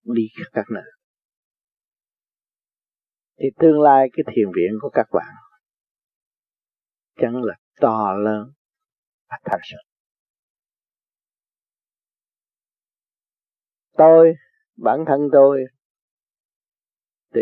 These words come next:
nhỏ đến lớn chưa bao giờ có được căn nhà. Vừa rồi các bạn đã cất cho tôi căn nhà.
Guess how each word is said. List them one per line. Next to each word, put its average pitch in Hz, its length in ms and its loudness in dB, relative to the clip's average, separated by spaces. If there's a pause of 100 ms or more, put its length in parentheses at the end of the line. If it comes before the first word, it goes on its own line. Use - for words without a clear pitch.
nhỏ 101 260 -2
đến 135 180 0
lớn 143 260 2 (140)
chưa 131 220 0
bao 127 180 4
giờ 117 160 -2 (120)
có 123 180 0
được 117 140 -4
căn 113 240 -6
nhà. 95 120 -8 (2250)
Vừa 135 220 2
rồi 104 360 2
các 127 180 -10
bạn 107 200 0
đã 120 140 -4
cất 165 120 0 (140)
cho 135 140 -2
tôi 147 240 -6
căn 123 220 -6
nhà. 104 140 -4